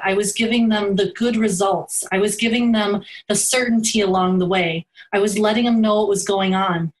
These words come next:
I wasn't always doing it personally, and I wasn't always doing it manually, but it was getting done. And I promise you, that's what your clients want.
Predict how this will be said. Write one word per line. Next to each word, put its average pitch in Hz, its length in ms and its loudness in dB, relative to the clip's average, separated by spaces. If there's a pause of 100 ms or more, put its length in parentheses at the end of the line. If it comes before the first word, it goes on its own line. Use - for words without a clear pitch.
I 220 100 2
wasn't 240 380 0
always 220 360 2
doing 208 200 0
it 190 120 -6
personally, 320 640 -2
and 208 80 -2
I 196 80 2
wasn't 226 380 0
always 208 340 0
doing 208 240 0
it 196 160 -4
manually, 175 580 -2 (320)
but 214 140 0
it 220 140 0
was 208 160 0
getting 208 360 0
done. 180 420 -2 (280)
And 220 100 0
I 220 160 0
promise 262 600 -2
you, 202 120 0
that's 226 300 0
what 240 80 -4
your 226 120 -2
clients 196 520 -2
want. 175 240 -2